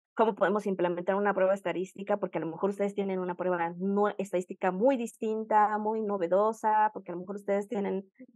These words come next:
no sé, este, extracto de mitocondrias y, bueno, es una cosa muy novedosa en el mundo, ¿no? Eh, y bueno, pues ya saben que ustedes pueden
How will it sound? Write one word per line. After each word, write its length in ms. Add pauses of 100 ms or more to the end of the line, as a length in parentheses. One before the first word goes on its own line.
(500)
no 200
sé, 380
este, 580 (120)
extracto 500
de 80
mitocondrias 720
y, 220
bueno, 480
es 160
una 220
cosa 220
muy 240
novedosa 540
en 140
el 100
mundo, 380
¿no? 220 (1300)
Eh, 580 (160)
y 80
bueno, 240
pues 140
ya 100
saben 360
que 100
ustedes 300
pueden 360